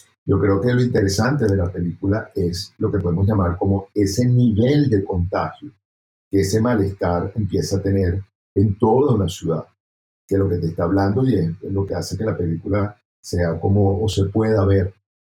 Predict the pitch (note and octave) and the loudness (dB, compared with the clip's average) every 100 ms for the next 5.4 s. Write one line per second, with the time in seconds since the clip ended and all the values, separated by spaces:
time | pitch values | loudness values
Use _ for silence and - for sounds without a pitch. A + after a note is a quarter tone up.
0 | _ _ G2 F2+ F2 F2 F2+ - G2 F2+ | _ _ 2 2 2 0 -2 -2 0 4
1 | G2 G2 G2 G2 F#2+ G2 _ G2 F2 F2 | 4 2 2 2 0 -2 _ -2 0 2
2 | G2 G2 A2 A2 G#2+ G#2+ G#2+ A2 F#2+ - | 2 2 2 2 2 2 2 2 2 0
3 | A2 A2 - G2 F2 E2+ D#2+ - F2 D#2+ | -2 -2 -4 -2 0 -2 -4 -6 -4 -2
4 | D#2+ D2+ E2 D2+ F2+ F2 F2 E2 - D2+ | -2 -2 -4 -2 -2 0 0 0 -2 -6
5 | - D2 D#2 D2 | -4 -2 0 -2